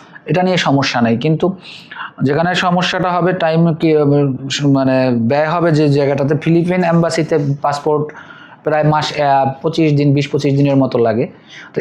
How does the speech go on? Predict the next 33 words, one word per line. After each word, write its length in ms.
এই 140
জায়গা 300
থেকে 260
ভিসা, 600
একটা 280
ভিসা 320
হওয়ার 340
পরে 220
আবার 300
হয়তো 420
ইন্দোনেশিয়ায় 520
যাবে। 320
তো 100
এইটা 460
মোটামুটি 800
আমাদের 300
সব 340
ভিসা 320
কমপ্লিট 440
হতে 120
প্রায় 180
দুই 160
মাসের 260
মতো 120
সময় 280
লাগবে। 260
দুই 180
মাস 200
পরের 200
মতো 160
সময় 300
লাগার 300
পরে 280